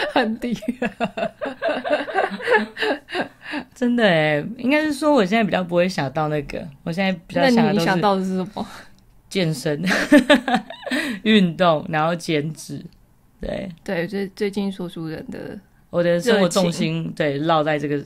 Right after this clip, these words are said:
Speaker 2: 这个上面，还有规律的作息。
Speaker 1: 所以你看
Speaker 2: 我们可以规划一个下午打炮 schedule，有没有？
Speaker 1: 哦，好啊，好像比较有机会，
Speaker 2: 那等一下吧。
Speaker 1: 因为晚上真的不太容易。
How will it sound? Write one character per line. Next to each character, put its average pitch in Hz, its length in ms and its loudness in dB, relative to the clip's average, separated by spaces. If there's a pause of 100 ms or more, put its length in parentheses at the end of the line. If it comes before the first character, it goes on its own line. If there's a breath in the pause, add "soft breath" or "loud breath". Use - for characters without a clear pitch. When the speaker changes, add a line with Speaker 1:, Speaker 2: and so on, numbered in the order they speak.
(120)
Speaker 2:
这 156 120 -6
个 135 80 -6
上 139 220 -6
面， 135 220 -8 (320)
还 - 120 -6
有 143 220 0
规 185 220 -2
律 190 140 0
的 156 80 0
作 147 220 -4
息。 - 260 -10 (1040 soft breath)
Speaker 1:
所 240 160 -2
以 208 140 4
你 180 180 -4
看 233 240 0
Speaker 2:
我 202 60 4
们 214 100 6
可 254 60 6
以 226 60 4
规 196 160 2
划 196 180 2
一 175 40 0
个 165 100 0
下 160 220 0
午 151 60 0
打 147 140 -4
炮 156 180 -4
schedule， 143 460 -6
有 - 60 -12
没 - 140 -14
有？ - 80 -8
Speaker 1:
哦， 180 260 -4
好 185 180 -4
啊， 165 360 -6 (520)
好 - 120 -14
像 214 220 -2
比 - 60 -6
较 190 140 -2
有 - 80 -8
机 - 280 -14
会， 180 280 -10
Speaker 2:
那 247 120 2
等 269 140 4
一 - 0 -
下 - 0 -
吧。 - 0 -
Speaker 1:
因 - 20 2
为 - 20 2
晚 185 100 2
上 185 300 2
真 196 140 -2
的 190 120 -2
不 180 120 -8
太 196 160 -6
容 180 280 -8
易。 202 220 -10